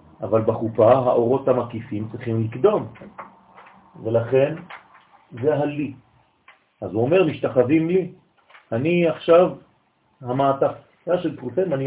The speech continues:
המעטפת של כל היהדות. דהיינו דמכולהו נחית לנבואה. "מאיפה קיבלתי את נבואתי?" אומר יוסף.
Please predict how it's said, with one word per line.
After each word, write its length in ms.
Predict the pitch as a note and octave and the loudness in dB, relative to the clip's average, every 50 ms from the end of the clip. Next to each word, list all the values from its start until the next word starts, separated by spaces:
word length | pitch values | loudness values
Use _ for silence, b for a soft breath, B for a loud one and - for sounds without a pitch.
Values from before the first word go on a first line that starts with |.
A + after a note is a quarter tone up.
| C#3 | -4
המעטפת 760 | C#3 C3 - C3 C3 C3+ C3 B2+ - - F#3 G#3 G3+ - D3 - | -4 -4 -4 -4 -2 0 0 0 0 0 -2 -2 -2 -4 -8 -8
של 120 | C3 B2 | -10 -8
כל 160 | A#2 C#3+ C#3+ D3 | -6 -4 -2 -2
היהדות. 460 | D3 D3 C#3+ C#3 C#3 G3 G#3 F#3 - - - _ _ _ _ _ _ _ _ _ _ _ _ _ _ _ _ _ - - _ - - - - _ _ _ - | 0 0 0 0 0 -2 -6 -8 -8 -10 -12 _ _ _ _ _ _ _ _ _ _ _ _ _ _ _ _ _ -20 -20 _ -18 -18 -18 -18 _ _ _ -2
דהיינו 460 | - B2 B2+ C3 C#3+ D#3+ F3+ F#3 F#3+ | 2 4 6 8 8 6 6 6 4
דמכולהו 1300 | F3+ C#3+ D#3 D#3 D3+ D3+ D3 C#3 - - - - E3+ E3 D#3+ D#3+ D#3+ E3 D3 D3+ A3 C4+ D4+ D4+ D4 B3+ G3+ | 4 6 4 4 4 2 0 -4 -6 -6 -4 -2 -2 2 4 6 6 6 6 6 6 8 8 8 6 6 4
נחית 460 | E3+ D#3+ D3+ - - A3 B3+ A#3+ - | 4 4 2 2 2 -2 -4 -2 0
לנבואה. 580 | F#3 E3+ E3 E3 E3+ E3 F3 G#3+ A3 A3 A3 F#3+ - - - _ _ - - - - _ _ - | 0 2 2 2 0 0 0 0 0 0 -2 -4 -10 -16 -20 _ _ -16 -16 -16 -18 _ _ 2
"מאיפה 260 | E3+ G#3+ A3 B3 - | 2 4 4 2 0
קיבלתי 440 | A3+ A3+ F#3+ G#3+ G#3 G3 F3 F3 F#3 | 0 4 8 10 10 10 10 8 6
את 100 | F3+ F3+ | 4 6
נבואתי?" 600 | E3 E3 D#3 C#3 C#3+ E3 D#3 C#3+ - - D#3 D#3 | 4 4 4 6 8 8 8 6 6 2 2 4
אומר 280 | D3 C3+ C3 C3+ C3+ C3 | 4 4 4 4 4 4
יוסף. 360 | C3 B2 A2+ A#2 A#2 A2+ | 4 2 2 0 -2 -4